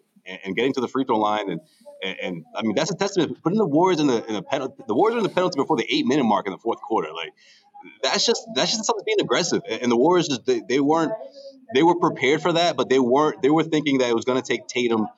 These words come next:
scoring seven, eight points in a row or Jaylen doing that. And, you know, when Jaylen was ice cold, they forgot about him in that corner, you know? So that was, it's, it's a character win for the Celtics. I, I, again, they didn't make the most of, of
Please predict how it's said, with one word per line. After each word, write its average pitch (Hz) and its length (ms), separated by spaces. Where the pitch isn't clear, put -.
scoring 117 400
seven, 117 600
eight 120 180
points 113 260
in 104 60
a 98 40
row 104 300
or 90 140
Jaylen 113 380
doing 107 260
that. 92 240
And, 82 100
you 113 80
know, 101 120
when 95 140
Jaylen 123 220
was 104 100
ice 117 280
cold, 127 380
they 107 80
forgot 139 360
about 98 240
him 90 80
in 87 60
that 85 160
corner, 76 340
you 87 80
know? 113 180
So - 120
that 139 140
was, 180 200
it's, - 220
it's 180 140
a 196 40
character 160 420
win 135 320
for 151 80
the 131 60
Celtics. 135 580
I, 104 320
I, 113 140
again, 110 300
they 101 220
didn't 135 160
make 123 120
the 104 100
most 107 300
of, 107 220
of 92 100